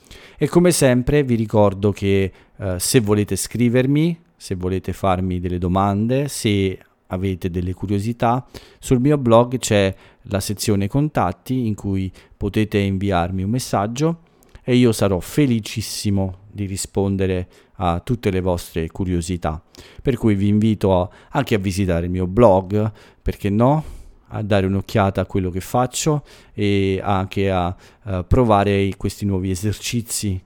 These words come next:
che ho creato per tutti voi. Per questa sera è davvero tutto.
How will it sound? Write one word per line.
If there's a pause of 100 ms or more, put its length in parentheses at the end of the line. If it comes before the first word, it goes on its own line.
(120)
che
ho
creato
per
tutti
voi. (580)
Per
questa
sera (220)
è
davvero
tutto.